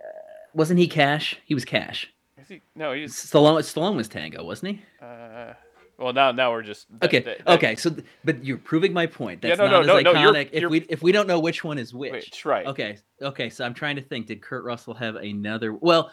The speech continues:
Speaker 1: okay, and here's, here's another, um, thing to note, is that, uh, the,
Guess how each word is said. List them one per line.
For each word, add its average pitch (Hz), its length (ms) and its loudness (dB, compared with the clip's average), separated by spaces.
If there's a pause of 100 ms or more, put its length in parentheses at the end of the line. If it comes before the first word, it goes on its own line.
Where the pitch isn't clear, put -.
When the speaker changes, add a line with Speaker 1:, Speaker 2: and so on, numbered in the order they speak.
(140)
Speaker 1:
okay, 147 280 -4 (120)
and 147 100 -6
here's, 156 220 0 (720)
here's 123 240 -6
another, 135 600 0
um, 98 460 -6 (300)
thing 113 180 -4
to 113 120 -8
note, 95 340 -8 (380)
is 117 200 -4
that, 113 300 -2 (880)
uh, 113 180 2
the, 113 180 0